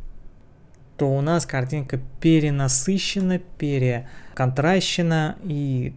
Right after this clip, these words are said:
тоже такое качество так себе. Поэтому тоже истина где-то в районе семи, восьми. Ну вот у нас совсем без железных элементов получился.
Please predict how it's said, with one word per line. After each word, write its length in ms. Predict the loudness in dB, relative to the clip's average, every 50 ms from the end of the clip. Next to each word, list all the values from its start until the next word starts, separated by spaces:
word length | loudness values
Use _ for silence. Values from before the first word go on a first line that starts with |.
| -4 -2
тоже 200 | 0 0 0 0
такое 360 | -2 -4 -4 -2 -4 -4 -4
качество 440 | -4 -2 -2 -2 -2 -4 -6 -6 -6
так 140 | -8 -6
себе. 160 | -6 -8 -8 -4
Поэтому 340 | -2 0 0 0 -2 -2
тоже 260 | -2 0 2 2 2 2
истина 320 | 2 0 -4 -4 -2 0
где-то 500 | 0 2 2 0 0 0 -2 -4 -4 -8 -12 -14 -12 -10 -10 -10 -8
в 160 | -6 -4 0
районе 340 | 2 2 4 4 2 2 0
семи, 520 | -2 -4 -4 -2 0 2 2 2 2 0 -2 -6 -8 -10 -10 -10 -10 -10 -10 -10 -10 -12 -12 -10
восьми. 580 | -8 -6 -6 -6 -6 -6 -4 -4 -4 -4 -6 -8 -12 -16 -18 -18 -18 -18 -20 -20 -20 -20 -20 -20 -20 -20 -20 -20 -20 -20 -20 -20 -20 -20 -20 -20 -20 -12 -6
Ну 60 | -4 -2
вот 100 | 0 0
у 40 |
нас 180 | 0 0 0 0
совсем 400 | -2 -2 -2 -2 -2 0 0 0
без 280 | 0 0 -2 -4 -8 -10 -12 -16 -20 -20 -20 -20 -20 -20 -20 -20 -20 -20 -20 -20 -20 -20 -20 -20 -20 -20 -20 -20 -20 -20 -20 -20 -20 -20 -20 -20 -20 -20 -20 -20 -20 -20 -18 -12
железных 540 | -8 -4 -2 0 0 2 0 0 -2 -2 -2
элементов 420 | -2 -2 -2 -2 -2 -4 -6 -8 -8
получился. 680 | -8 -8 -8 -6 -6 -8 -8 -8 -8 -8 -8 -8